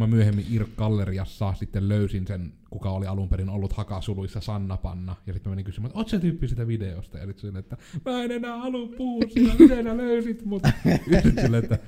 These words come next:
no, sori, mutta sulla on yhä niinku sama naama. <laughs>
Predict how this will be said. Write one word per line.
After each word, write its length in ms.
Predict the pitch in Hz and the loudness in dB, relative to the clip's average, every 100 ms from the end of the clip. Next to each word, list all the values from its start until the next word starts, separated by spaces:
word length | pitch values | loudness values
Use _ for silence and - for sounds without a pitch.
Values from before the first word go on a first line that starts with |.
| - - - | -12 -20 -14
no, 60 | - - | -14 -14
sori, 340 | - 151 139 117 | -6 -2 0 0
mutta 320 | 110 - 113 - - - - - - | -2 -4 -6 -6 -10 -14 -16 -20 -18
sulla 260 | - 101 | -12 -10
on 80 | 104 | -6
yhä 180 | 107 110 | -4 -4
niinku 220 | 101 98 - | -6 -8 -8
sama 260 | 110 101 | -6 -6
naama. 420 | 98 98 90 92 - | -6 -6 -6 -8 -10
<laughs> 1160 | - - - - - - - 131 - 214 - | -14 -16 -18 -16 -4 -2 2 0 4 2 4